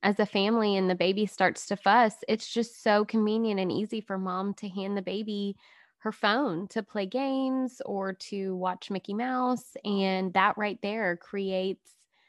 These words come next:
um, the deprivation of learning how to struggle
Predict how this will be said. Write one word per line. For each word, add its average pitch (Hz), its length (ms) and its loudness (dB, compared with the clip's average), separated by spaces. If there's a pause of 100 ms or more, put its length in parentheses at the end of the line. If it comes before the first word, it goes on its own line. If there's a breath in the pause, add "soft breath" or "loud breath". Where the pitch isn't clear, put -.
(460)
um, 180 600 -2 (220)
the 190 360 -2 (500)
deprivation 208 840 2
of 185 160 -2
learning 185 380 2
how 170 420 2
to 185 460 0
struggle 185 840 4